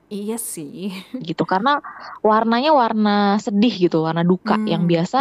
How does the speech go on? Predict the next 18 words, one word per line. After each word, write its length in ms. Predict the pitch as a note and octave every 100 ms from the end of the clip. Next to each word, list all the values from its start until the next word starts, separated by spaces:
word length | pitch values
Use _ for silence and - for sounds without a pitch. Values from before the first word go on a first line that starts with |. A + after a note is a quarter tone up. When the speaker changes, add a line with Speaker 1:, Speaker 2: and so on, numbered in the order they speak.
| D4+
Speaker 1:
hmm. 400 | G3 F#3 F#3+ G3
Speaker 2:
justru 220 | F#3 B3 -
kalau, 260 | G3+ F#3 F3+ -
eh, 240 | E3+ E3 E3 F#3+
kita 160 | G#3 F#3
datang 220 | D#3+ E3+ E3+
ke 60 | D#3+
pemakaman 1040 | E3 D#3+ D#3+ - E3 D#3+ A3 C4 C4+ G#3+
di 20 | -
Korea 560 | D#3 D#3 D#3 D#3 B3+ B3+
gitu 260 | D3+ - - -
untuk 160 | E3+ D#3+ E3
ngelayat 360 | D#3 D3+ G3+ -
itu 120 | - F#3+
baru 140 | D#3+ G3 -
pakai 180 | - F#3+
yang 40 | -
hitam 200 | - F3+